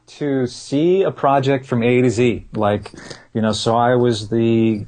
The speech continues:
co-executive producer on a film called Magdalena that's gone into, like, a hundred and thirty languages.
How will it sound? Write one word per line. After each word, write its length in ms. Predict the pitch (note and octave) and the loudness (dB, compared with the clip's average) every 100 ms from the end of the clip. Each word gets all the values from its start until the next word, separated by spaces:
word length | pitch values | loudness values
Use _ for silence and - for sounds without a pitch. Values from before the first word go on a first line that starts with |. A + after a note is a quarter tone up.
| - | -8
co-executive 680 | - E3 C#3+ B2+ A2+ A#2+ A2 | 0 2 4 2 0 -2 -2
producer 380 | A#2+ A#2+ - | -2 -2 0
on 140 | A#2+ A2 | 0 0
a 40 | |
film 280 | G#2+ B2 A#2 | -2 -2 -2
called 500 | - A2+ A2 G#2 - | -2 0 0 -2 -6
Magdalena 720 | A2+ B2 A2+ A2 A2 B2 B2 | -4 -2 -2 -2 0 2 2
that's 300 | G#2+ G2+ - | 0 -4 -4
gone 240 | - A2 A2 | -2 0 2
into, 240 | G#2+ G#2+ | 0 0
like, 160 | G#2 G#2 | 0 0
a 60 | |
hundred 200 | A2 A2+ | 0 0
and 100 | G2+ | 0
thirty 200 | D#3 C#3+ | 2 2
languages. 560 | C3+ C3 C3 B2 B2 | 2 2 2 2 0